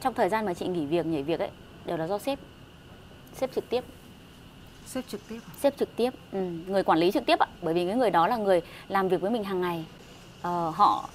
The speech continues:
Speaker 1: định hướng này, họ huấn luyện, họ đào tạo mình. Và họ giao tiếp với mình. Nếu mà mình cảm thấy hai cái giá trị của hai người hoặc là phong cách làm việc nó không có hợp nhau á,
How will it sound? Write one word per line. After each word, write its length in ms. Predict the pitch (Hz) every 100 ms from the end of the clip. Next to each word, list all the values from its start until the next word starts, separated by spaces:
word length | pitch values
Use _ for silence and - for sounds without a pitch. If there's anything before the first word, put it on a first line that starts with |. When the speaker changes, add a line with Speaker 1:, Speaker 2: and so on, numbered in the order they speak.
| -
Speaker 1:
định 160 | - - -
hướng 300 | 208 190 262
này, 180 | 302 185
họ 140 | 190 -
huấn 160 | 185 202
luyện, 160 | 269 -
họ 140 | 214
đào 160 | 190 165
tạo 180 | - -
mình. 180 | 175 165 - - - -
Và 140 | 165 175
họ 180 | 190 190
giao 160 | 254
tiếp 140 | 247 359
với 100 | 196
mình. 260 | 214 190
Nếu 100 | 180
mà 60 | 247
mình 180 | 226 180
cảm 180 | 175
thấy 360 | 139 165 170 254
hai 160 | 277 262
cái 100 | 220
giá 140 | 202
trị 180 | 208 - -
của 60 |
hai 160 | 170 226
người 280 | 233 202 160 - - - - -
hoặc 120 | 202
là 60 | 190
phong 220 | 311 311
cách 180 | 370 453
làm 120 | 226
việc 180 | 202 190
nó 80 | 226
không 140 | 294
có 60 | 311
hợp 140 | 285
nhau 220 | 240 262
á, 80 | 294